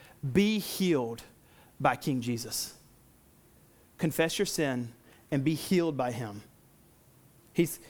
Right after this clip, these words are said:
he's contrasting Jeremiah seven. This is what's supposed to happen where you're pre-, oppressing the needy. I'm going to take the needy and I'm going to bring them in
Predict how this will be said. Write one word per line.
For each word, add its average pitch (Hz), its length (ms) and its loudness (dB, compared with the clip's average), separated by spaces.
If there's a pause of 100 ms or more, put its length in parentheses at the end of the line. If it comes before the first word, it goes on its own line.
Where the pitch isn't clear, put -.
he's 151 160 -2
contrasting 208 680 2
Jeremiah 180 440 2
seven. 160 360 2 (220)
This 247 180 6
is 220 100 -2
what's 214 200 2
supposed 214 400 4
to 160 80 2
happen 139 360 0
where 156 100 4
you're 160 160 2
pre-, 180 180 0
oppressing 156 400 0
the 151 80 0
needy. 156 320 0 (260)
I'm 202 240 4
going 208 220 2
to 175 80 0
take 185 220 0
the 165 60 0
needy 165 220 2
and 151 80 2
I'm 185 140 0
going 196 120 2
to 170 60 -2
bring 165 200 0
them 156 140 0
in 156 220 0